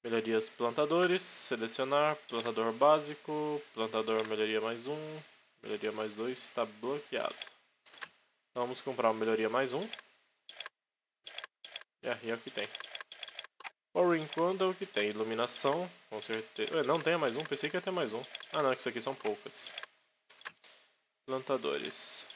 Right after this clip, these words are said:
Ué, aqui é só... Ah não, tá. É, eu tô dobrizando. Cultivo, plantar, colher. Vamos plantar maconha silvestre. E a única que tem foi que a gente pegou ali. Variante plantada.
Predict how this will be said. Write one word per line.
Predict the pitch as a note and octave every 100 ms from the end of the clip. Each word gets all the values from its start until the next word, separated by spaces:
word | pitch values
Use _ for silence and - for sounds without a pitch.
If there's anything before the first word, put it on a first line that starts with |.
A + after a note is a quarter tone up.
| - - - -
Ué, | D#3+
aqui | G#2+ C3
é |
só... | - C3+ C#3+
Ah | C#3
não, | A2
tá. | - A2 - - -
É, | A2
eu | G#2+
tô | A#2+ A2
dobrizando. | A2 A2 A2+ G#2+ - -
Cultivo, | - - - - -
plantar, | C3+ D3 - F#3 F#3 F#3 - - _ _ _ _ -
colher. | D#3 A#2 - - -
Vamos | C3+ C#3 - -
plantar | E3 E3+ D#3 G#2+ G#2 A2
maconha | G#2+ - G#2+ G#2+
silvestre. | A2 D3+ D3 D3+ F3 - F3+ F#3+ - _ _ - - - _ - - - -
E | C#3
a | C#3
única | C3+ C#3+
que | C#3
tem | C3+ B2+
foi | - C3
que | B2+
a |
gente | B2+ -
pegou | B2+ A#2 A#2+
ali. | G#2+ - - - _ _ _ _ _ _ _ _ _ _ _ _ _ _ _ _ -
Variante | C3 C3 D3 D3 D#3+ D3 -
plantada. | - F3 D#3 A2+ F#2+ C2+